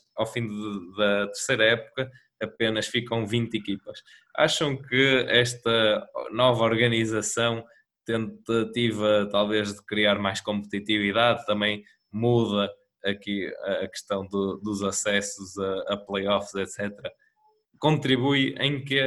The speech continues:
exatamente é que pode contribuir para o futebol português?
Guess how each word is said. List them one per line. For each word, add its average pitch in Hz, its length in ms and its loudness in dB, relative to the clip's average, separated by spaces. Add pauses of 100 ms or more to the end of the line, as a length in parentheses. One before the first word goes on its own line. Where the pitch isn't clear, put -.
(120)
exatamente 107 580 -4
é 98 40 -6
que - 80 -14
pode 104 200 -4
contribuir 101 520 -6 (180)
para 95 140 -2
o 95 40 -6
futebol 95 260 -10
português? 95 380 -8